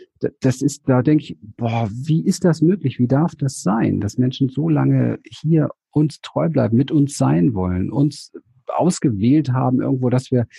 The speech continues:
ein Stück ihres Lebens begleiten dürfen oder auch mit, mit,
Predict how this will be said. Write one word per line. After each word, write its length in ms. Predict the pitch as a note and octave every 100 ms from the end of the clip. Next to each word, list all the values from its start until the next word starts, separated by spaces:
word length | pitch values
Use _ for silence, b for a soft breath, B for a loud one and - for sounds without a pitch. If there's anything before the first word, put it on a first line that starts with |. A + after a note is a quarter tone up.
| B -
ein 60 | A2+
Stück 240 | - D#3+
ihres 320 | C#3+ A#2+ A2
Lebens 340 | A#2+ E3 F3+ -
begleiten 540 | G#2+ G#2+ G#2 - G2
dürfen 400 | G#2+ G2 - G2+
oder 260 | G#2 G#2+ A2+
auch 220 | A2+ -
mit, 260 | B2 B2 - b _
mit, 200 | B2